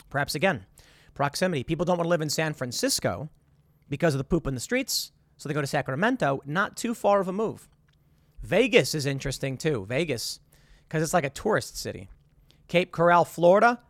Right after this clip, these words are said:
unsurprising. San Diego, actually also unsurprising because San Diego is a little bit conservative, more so than people think. But again, maybe that's proximity. Northport, Florida.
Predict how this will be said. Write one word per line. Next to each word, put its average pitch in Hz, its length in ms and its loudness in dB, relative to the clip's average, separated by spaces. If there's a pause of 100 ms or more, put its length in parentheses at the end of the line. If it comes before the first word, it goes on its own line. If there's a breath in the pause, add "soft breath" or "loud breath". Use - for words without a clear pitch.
(140)
unsurprising. 131 840 -2
San 214 280 -2
Diego, 226 460 0 (240 soft breath)
actually 214 440 2
also 208 340 6
unsurprising 147 640 -2
because 151 220 -4
San 202 240 -2
Diego 214 300 0
is 131 100 -2
a 139 60 -2
little 190 180 0
bit 185 140 -4
conservative, 147 520 -4
more 143 160 -2
so 147 120 -4
than 139 80 -4
people 135 180 -8
think. 113 300 -6 (260 soft breath)
But 160 80 0
again, 175 180 2
maybe 160 220 -2
that's 160 160 -4
proximity. 143 560 -4 (240 soft breath)
Northport, 202 720 4
Florida. 165 640 4